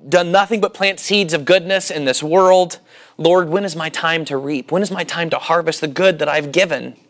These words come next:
Hear me when I say this. It's coming. I promise it's coming.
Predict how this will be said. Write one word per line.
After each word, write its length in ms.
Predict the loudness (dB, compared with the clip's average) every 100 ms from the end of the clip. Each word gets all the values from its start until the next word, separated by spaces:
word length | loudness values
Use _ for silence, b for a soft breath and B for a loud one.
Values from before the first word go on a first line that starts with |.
| _ _ _ _ _ _ _ _ _ _ _ _ _ _ _
Hear 220 | 0 0
me 100 | 2
when 140 | -2 -4
I 80 |
say 260 | -2 0 0
this. 460 | 0 -8 -8 -8 -10 _ _ _ _ _ _ _ _ _ _ _ _ _ _ _
It's 140 | -18 -10
coming. 380 | -6 -6 -10 _ _ _ _ _ _ _ _ _ _ _ _ _ _ _ _ _ _ -16
I 100 | -10
promise 840 | -4 0 0 -4 -8 -8 -8 -12 _ _ _ _ _ _ _ _ _ _
it's 140 | -4 -4
coming. 400 | -2 -4 -4